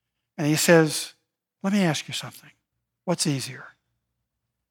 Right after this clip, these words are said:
To say to this man, 'Your sins are forgiven,' or to say to this man, 'Rise, take up your bed and walk'?" Now, you and I know that what's actually easier is to tell the man to rise, take up his bed and walk, because if you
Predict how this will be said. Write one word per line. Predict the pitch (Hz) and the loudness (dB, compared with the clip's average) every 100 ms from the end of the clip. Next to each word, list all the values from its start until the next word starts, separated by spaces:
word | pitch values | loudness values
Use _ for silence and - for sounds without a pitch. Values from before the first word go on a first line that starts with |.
| _ _ _ _ _ _ _ - | _ _ _ _ _ _ _ -4
To | 160 | 0
say | 220 | 2
to | 226 | 2
this | 202 - | 0 0
man, | 175 | -2
'Your | 143 123 | -2 -6
sins | 220 220 143 | -6 -6 -6
are | |
forgiven,' | - 120 117 135 170 _ _ _ _ _ _ _ _ _ _ _ _ _ _ _ - | -12 -12 -12 -12 -18 _ _ _ _ _ _ _ _ _ _ _ _ _ _ _ 0
or | 165 | 0
to | |
say | - 233 | 2 0
to | 196 | 2
this | 175 - | -2 -2
man, | 156 147 147 - _ _ - | -2 -2 -4 -14 _ _ 4
'Rise, | 151 151 | 6 6
take | - 151 151 | 2 -4 -4
up | 131 160 | -6 -8
your | 123 | -2
bed | 139 131 | -2 -2
and | 135 | -4
walk'?" | 208 147 - - 165 | -2 -4 -6 -8 2
Now, | 151 | 4
you | 160 170 175 | 4 2 4
and | 151 | 6
I | 185 190 | 6 4
know | 143 135 | 2 2
that | 135 170 | 0 2
what's | 147 - | 0 2
actually | 185 180 180 147 135 | 4 4 4 -4 -4
easier | 196 180 175 127 127 135 - - - | -2 0 0 -2 -4 -6 -12 -20 -4
is | 147 - | -4 -2
to | 143 | 2
tell | 160 147 | 4 4
the | 143 | 4
man | 143 135 | 2 0
to | 127 - - - | -4 -8 -20 2
rise, | 139 139 135 | 4 6 4
take | 147 | 0
up | 139 | 0
his | 135 | -4
bed | 123 143 | 0 0
and | 135 | 4
walk, | 180 190 185 | 8 8 6
because | 139 156 | -4 -2
if | 139 | 0
you | 156 | 0